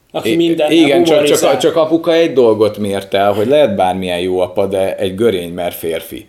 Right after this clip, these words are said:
Speaker 2: Tehát nem
Speaker 1: Igen.
Speaker 2: tudsz annyira jó apa lenni egy ilyen világban, hogy ne legyél görény.
Speaker 1: Igen, és,
Speaker 2: <laughs>
Speaker 1: és tényleg az, tehát ő,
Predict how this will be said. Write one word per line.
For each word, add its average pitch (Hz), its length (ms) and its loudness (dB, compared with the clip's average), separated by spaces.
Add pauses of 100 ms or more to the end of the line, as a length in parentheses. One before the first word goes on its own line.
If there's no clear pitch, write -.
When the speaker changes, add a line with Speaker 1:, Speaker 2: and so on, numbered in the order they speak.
Speaker 2:
Tehát 104 180 -4
nem 175 120 0
Speaker 1:
Igen. 190 140 2
Speaker 2:
tudsz 156 140 0
annyira 135 320 0
jó 120 240 2
apa 110 260 0
lenni 110 300 0
egy 104 160 -2
ilyen 104 260 -2
világban, 101 480 -2
hogy 104 160 -2
ne 110 120 -2
legyél 101 360 -2
görény. 95 400 -4 (300)
Speaker 1:
Igen, 208 300 0
és, 185 160 4 (340)
Speaker 2:
<laughs> 226 340 0
Speaker 1:
és 214 160 -2
tényleg 214 340 2
az, 214 140 4 (720)
tehát 185 360 -2
ő, 196 360 0